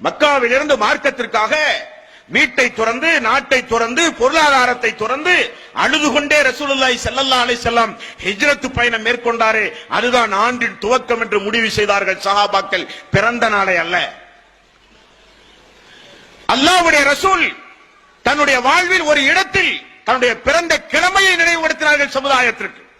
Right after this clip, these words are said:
வாரத்தில் திங்களிலே இருந்து ஞாயிறு வரை ஏழு நாள், ஏழு கிழமைகள் உண்டு. ரசூலுல்லாஹி ஸல்லல்லாஹு அலைஹி வஸல்லம் என்ன கிழமை பிறந்தார்? திங்கட்கிழமை பிறந்தார். திங்கட்கிழமை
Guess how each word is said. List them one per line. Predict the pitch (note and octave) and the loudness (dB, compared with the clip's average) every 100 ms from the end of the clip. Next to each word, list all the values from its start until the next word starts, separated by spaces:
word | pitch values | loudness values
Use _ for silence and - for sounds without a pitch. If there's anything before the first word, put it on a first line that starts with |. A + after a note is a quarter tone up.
| _ _ _ _ _ _ - | _ _ _ _ _ _ -2
வாரத்தில் | G3 C#4+ C#4+ C#4+ B3+ C4 | 2 4 2 0 -4 -4
திங்களிலே | D4 D#4 D4+ C4+ | -2 0 2 2
இருந்து | C4+ B3+ A#3 | 0 0 0
ஞாயிறு | B3+ D#4 C#4+ | 0 2 2
வரை | C#4 D#4+ B3+ D4 | 0 0 2 2
ஏழு | D4 C#4+ | 2 2
நாள், | D#4+ B3+ C#4+ | 0 2 0
ஏழு | D4+ C4+ | 0 -2
கிழமைகள் | D4 E4 E4 D4+ C#4 | -2 0 0 -2 -4
உண்டு. | C#4+ A#3+ - - _ _ _ _ _ - - - G3 | -6 -8 -10 -20 _ _ _ _ _ -20 -20 -4 -2
ரசூலுல்லாஹி | G#3 D4 C4+ C4 A#3 | 0 2 2 0 0
ஸல்லல்லாஹு | B3 C#4 C4+ | 0 0 0
அலைஹி | B3+ | 0
வஸல்லம் | A#3+ A3+ A3 | -2 -2 -2
என்ன | B3+ B3+ | 0 0
கிழமை | A#3+ B3 A#3+ | 0 0 0
பிறந்தார்? | A#3 A#3 B3 C4 - - - - _ _ _ _ _ - - - - | 0 2 2 0 -8 -20 -20 -20 _ _ _ _ _ -12 -12 -14 -2
திங்கட்கிழமை | B3 C#4+ C#4+ C4+ A3+ G#3+ B3 | 0 2 2 2 0 0 0
பிறந்தார். | G3 F3+ E3 D3 - - - - - - - - _ - - - F4 | 0 2 2 0 -4 -18 -20 -20 -20 -20 -20 -20 _ -20 -20 -10 -2
திங்கட்கிழமை | D#4+ F4 F4+ D#4+ D#4 | 2 2 2 2 0